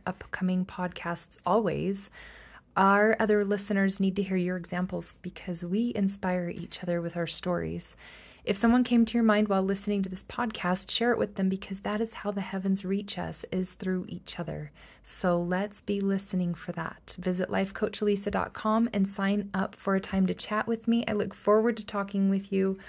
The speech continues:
on a call or in next week's episode. Thanks. Bye.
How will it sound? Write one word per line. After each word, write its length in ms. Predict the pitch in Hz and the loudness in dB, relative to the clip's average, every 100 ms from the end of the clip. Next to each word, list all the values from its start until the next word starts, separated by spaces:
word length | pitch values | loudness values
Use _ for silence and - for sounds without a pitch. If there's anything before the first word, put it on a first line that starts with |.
| - - - - | -18 -20 -16 0
on 160 | 180 | 0
a 80 | 175 | 0
call 560 | 175 - 226 226 233 - | -2 4 6 6 4 2
or 440 | 247 240 269 302 285 | 6 8 8 6 2
in 200 | 208 202 | 4 6
next 340 | 190 190 - 202 | 6 2 -2 -2
week's 320 | 196 - - | -2 -4 -6
episode. 560 | 226 220 202 165 160 - - | -4 -4 -4 -4 -4 -6 -12
Thanks. 440 | 269 262 - - - | -8 -8 -6 -10 -6
Bye. 320 | 226 214 214 | -6 -4 -6